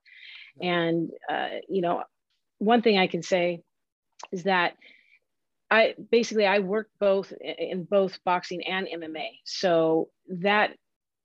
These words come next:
Speaker 2: has helped me a lot to get where I am, because just by working in the M M A,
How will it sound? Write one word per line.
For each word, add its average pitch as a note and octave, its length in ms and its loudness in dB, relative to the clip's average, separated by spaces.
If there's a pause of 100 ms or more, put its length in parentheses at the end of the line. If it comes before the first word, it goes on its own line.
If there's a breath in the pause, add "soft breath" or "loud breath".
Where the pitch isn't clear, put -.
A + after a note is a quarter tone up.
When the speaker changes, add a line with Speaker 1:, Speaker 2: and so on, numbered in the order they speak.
(160)
Speaker 2:
has F3 220 -10
helped - 380 -6
me E3+ 220 -4
a - 80 -4
lot D#3+ 360 0 (220)
to E3+ 100 -12
get F3 280 -2
where E3+ 160 0
I D#3+ 140 0
am, D3+ 320 -6
because D#3 520 -6 (100)
just F#3+ 200 -4
by G#3 120 2
working G3 320 0
in F3 140 -2
the E3 320 0
M F3 140 -2
M E3 120 -2
A, G3 260 -4